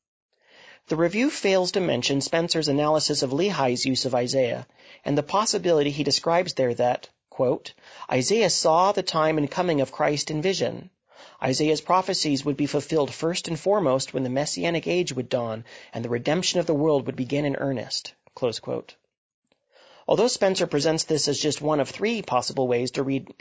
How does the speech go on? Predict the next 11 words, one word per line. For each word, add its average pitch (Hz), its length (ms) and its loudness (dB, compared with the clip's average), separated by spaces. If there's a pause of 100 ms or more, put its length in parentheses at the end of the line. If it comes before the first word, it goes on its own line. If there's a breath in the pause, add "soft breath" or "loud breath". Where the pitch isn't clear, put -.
(360)
Lehi's 139 540 0
use 127 180 -2
of 127 100 -2
Isaiah, 117 480 -2 (440 loud breath)
Spencer 202 400 2
says 151 240 0
that 160 140 0
they're 147 140 4
all 180 140 6
genuine 170 460 0
possibilities. 170 760 0